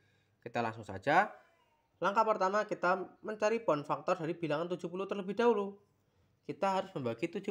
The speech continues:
puluh menggunakan bilangan prima mulai dari yang terkecil. Bilangan prima mulai dari yang terkecil itu bagaimana urutannya?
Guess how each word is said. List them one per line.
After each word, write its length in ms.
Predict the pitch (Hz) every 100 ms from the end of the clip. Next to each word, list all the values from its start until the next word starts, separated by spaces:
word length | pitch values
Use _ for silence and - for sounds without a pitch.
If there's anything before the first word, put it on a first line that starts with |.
| 185
puluh 160 | 190
menggunakan 480 | 180 135 110 127 131
bilangan 400 | 127 113 117 160
prima 320 | 170 180 180
mulai 240 | 170 117 110 110
dari 240 | 104 104
yang 160 | 107 101
terkecil. 480 | - - 156 117 - - _ _ _ _ -
Bilangan 320 | 107 110 170
prima 320 | 196 202 214
mulai 160 | 202 139
dari 320 | 123 107 110
yang 80 | 104
terkecil 320 | - 127 147
itu 80 | 107
bagaimana 480 | 180 175 208 214 196
urutannya? 560 | 185 196 175 143 147